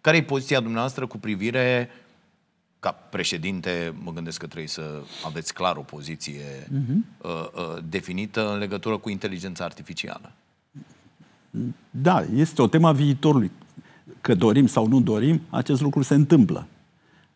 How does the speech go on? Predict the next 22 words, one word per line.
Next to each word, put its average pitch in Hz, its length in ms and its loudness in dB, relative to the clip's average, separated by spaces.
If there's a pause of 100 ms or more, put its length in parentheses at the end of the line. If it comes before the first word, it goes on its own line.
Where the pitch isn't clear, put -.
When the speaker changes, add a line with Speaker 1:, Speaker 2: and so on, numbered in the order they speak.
(140)
Speaker 2:
Motiv 139 340 0
pentru 151 280 6
care, 117 720 4 (800)
uh, 57 840 -4
acolo 139 340 10
unde 156 160 8
este 131 180 4
eficient 123 520 2
din 113 180 0
punct 120 180 0
de 123 80 2
vedere 117 640 0
economic, 127 580 -2
da, 170 280 0 (320)
trebuie 170 240 2
să 160 140 -4
fie 170 180 -2
folosită, 160 520 -2
fără 135 200 -4
doar 139 160 -2
și 147 120 -4
poate. 143 260 -4